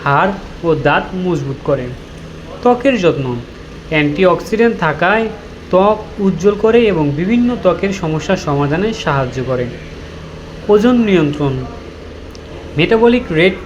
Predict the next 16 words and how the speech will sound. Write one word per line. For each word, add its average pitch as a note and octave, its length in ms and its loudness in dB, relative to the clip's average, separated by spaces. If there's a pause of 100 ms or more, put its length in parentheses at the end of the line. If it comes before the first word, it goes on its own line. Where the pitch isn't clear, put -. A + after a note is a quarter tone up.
(120)
বাড়িয়ে D3 380 4 (140)
এবং C#3+ 180 2 (120)
ফাইবার F#3+ 440 2
থাকায় G3+ 340 4 (140)
পেট G3 200 4 (420)
ভরা D3 280 6 (420)
রেখে D3 260 2 (160)
সহজ F3 300 2 (500)
ওজন D#3+ 240 0
কমাতে F3+ 340 2 (160)
সাহায্য C3+ 320 -2 (120)
করে। B2 200 -4 (1300)
ওজন G#3 360 4
ও G3 100 4 (140)
প্রদাহ। E3+ 300 2 (1600)
হজম E3+ 260 4